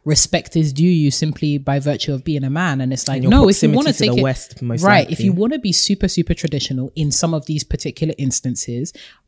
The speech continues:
Speaker 1: please be aware of the fact that masculinity provides. And this is why we are constantly having conversations around why we need to actually have conversations around, um, redefining masculinity.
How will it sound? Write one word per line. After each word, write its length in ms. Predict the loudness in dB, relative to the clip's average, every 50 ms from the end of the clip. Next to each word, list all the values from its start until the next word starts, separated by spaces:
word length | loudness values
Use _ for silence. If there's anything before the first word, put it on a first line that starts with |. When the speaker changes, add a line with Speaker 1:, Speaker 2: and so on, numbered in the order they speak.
| _ _ _ 8
Speaker 1:
please 340 | 10 12 12 10 10 8 4
be 220 | 0 -2 -2 0
aware 360 | 2 2 2 2 2 2 2 2
of 120 | 0 0
the 80 | -2 0
fact 280 | 0 0 0 -2 -2
that 160 | -6 -6 -4 -4
masculinity 840 | -4 -4 -4 -4 -4 -4 -2 0 2 4 4 4 2 2 -2 -4
provides. 720 | -6 -6 -6 -6 -4 -4 -6 -6 -8 -10 -10 -10 -12 -12 -12 -18 -8 0
And 160 | 4 6 6
this 160 | 8 6 6 4
is 160 | 2 0 0
why 180 | 0 0 2 2
we 160 | 2 4 4
are 80 | 4 4
constantly 640 | 2 2 0 2 0 0 -2 -2 -2 -2 -2 -4
having 280 | -4 -2 -2 -2 -2 -4
conversations 680 | -4 -4 -4 -4 -2 -2 0 0 0 0 -2 -4 -4 -4
around 380 | -2 -2 -2 -2 -2 -4 -4
why 220 | -2 -2 0 0 0
we 140 | -2 -2 -2
need 260 | 0 2 2 2 2
to 120 | 0 -2 -4
actually 260 | -4 -4 -4 -6 -6
have 100 | -6 -6
conversations 480 | -6 -6 -6 -6 -6 -6 -6 -6 -6 -8
around, 300 | -6 -6 -6 -6 -6 -6
um, 220 | -6 -4 -4 -4 -2
redefining 500 | -2 -2 -2 -4 -6 -6 -4 -4 -2 -4
masculinity. 680 | -4 -4 -6 -6 -4 -4 -2 -2 -2 -2 -2 -2 -2